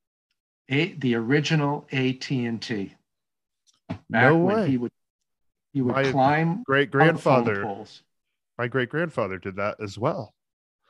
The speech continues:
Speaker 1: Really?
Speaker 2: Climb
Speaker 1: Really?
Speaker 2: telephone poles as well. Yes, sir.
Speaker 1: He would climb poles, and he, in the basement of our house, Pete, he had these spikes,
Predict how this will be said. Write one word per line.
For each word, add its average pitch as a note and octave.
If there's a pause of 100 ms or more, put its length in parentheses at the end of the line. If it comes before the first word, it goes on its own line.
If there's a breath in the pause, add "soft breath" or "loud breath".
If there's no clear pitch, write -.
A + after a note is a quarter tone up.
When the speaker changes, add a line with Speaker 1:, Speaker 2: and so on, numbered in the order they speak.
(380 soft breath)
Speaker 1:
Really? C#3+
Speaker 2:
Climb B2+
Speaker 1:
Really? C#3
Speaker 2:
telephone C#3+
poles A2+
as G2
well. C3
Yes, G2
sir. D#3 (240)
Speaker 1:
He D3
would D3
climb E3
poles, C3
and C3+
he, F3
in D#3
the C3+
basement D#3
of C3
our A2+
house, F3
Pete, - (400)
he D#3
had C#3+
these C3
spikes, -